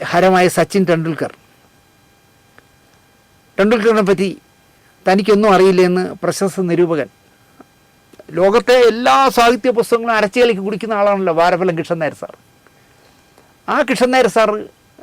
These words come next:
കലാകൗമുദിയിൽ എഴുതി, സച്ചിൻ ടെണ്ടുൽക്കർ എന്ന് പറഞ്ഞ ഒരു ക്രിക്കറ്റ് കളിക്കാരൻ ഇന്ത്യയിലുണ്ടെന്ന് ഇനി അദ്ദേഹത്തിന് അറിയില്ല. അതാണ് പ്രശ്നം.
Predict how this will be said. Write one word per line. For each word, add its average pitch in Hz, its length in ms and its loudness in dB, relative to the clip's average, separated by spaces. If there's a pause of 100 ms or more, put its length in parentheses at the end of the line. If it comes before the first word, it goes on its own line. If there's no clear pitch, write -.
(160)
കലാകൗമുദിയിൽ 185 480 2
എഴുതി, 147 300 -4 (1900)
സച്ചിൻ 277 300 0
ടെണ്ടുൽക്കർ 240 480 0
എന്ന് 226 120 -4
പറഞ്ഞ 220 200 -2
ഒരു 208 140 -2
ക്രിക്കറ്റ് 196 340 -4
കളിക്കാരൻ 208 480 0
ഇന്ത്യയിലുണ്ടെന്ന് 202 600 -4
ഇനി 240 140 -8 (160)
അദ്ദേഹത്തിന് 262 380 0
അറിയില്ല. 269 400 0
അതാണ് 180 300 -6
പ്രശ്നം. 180 340 -10